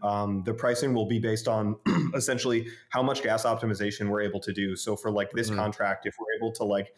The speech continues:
Speaker 1: net average, you know, five percent savings, we'll charge this much more, ten percent, this much more, et cetera, et cetera.
Speaker 2: Mm-hmm.
Speaker 1: And I think that's probably gonna be something that we start to do a lot more moving forward, just because,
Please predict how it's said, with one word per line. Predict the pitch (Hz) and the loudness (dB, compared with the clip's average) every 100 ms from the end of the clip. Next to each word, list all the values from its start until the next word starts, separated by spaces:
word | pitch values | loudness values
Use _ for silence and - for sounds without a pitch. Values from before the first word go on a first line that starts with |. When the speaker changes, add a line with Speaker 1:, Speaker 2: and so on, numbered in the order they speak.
| - _ | -20 _
Speaker 1:
net | 107 104 104 | -2 0 0
average, | 110 104 101 104 104 - | 0 0 0 0 -2 -4
you | 107 | 0
know, | 104 98 | 2 2
five | 98 107 101 | 0 0 0
percent | 107 101 107 | -2 -4 -2
savings, | - 104 104 104 | -2 0 0 -2
we'll | 107 | -4
charge | 101 104 101 98 - | -2 0 0 -2 -4
this | 117 | -4
much | 117 - | -2 -2
more, | 110 104 101 - - - | 0 0 0 -4 -16 -6
ten | 110 | -2
percent, | 107 107 104 98 | -2 -2 -2 -2
this | 107 - | -2 -2
much | 110 | -4
more, | - 113 107 | -2 0 0
et | |
cetera, | - 104 107 101 | -2 -2 0 0
et | 98 | 0
cetera. | 98 104 131 147 | 0 2 2 0
Speaker 2:
Mm-hmm. | 113 107 101 | -4 -6 -2
Speaker 1:
And | 107 | 0
I | |
think | 110 131 135 | 0 -2 -2
that's | 131 - - _ - | -2 -4 -12 _ -4
probably | 117 151 160 156 | 0 0 0 2
gonna | 117 117 | 2 2
be | 113 | 0
something | - 104 117 113 | 0 -2 0 0
that | 101 | 0
we | 101 | 0
start | 104 104 101 | -2 -2 -2
to | 107 | -2
do | 101 | 0
a | 95 | 2
lot | 95 95 | 0 0
more | 101 98 | 0 2
moving | 98 101 98 | 2 0 -4
forward, | 90 95 98 117 123 | -4 -2 0 0 -2
just | 104 - | -6 -6
because, | 101 104 101 98 | -4 0 0 -2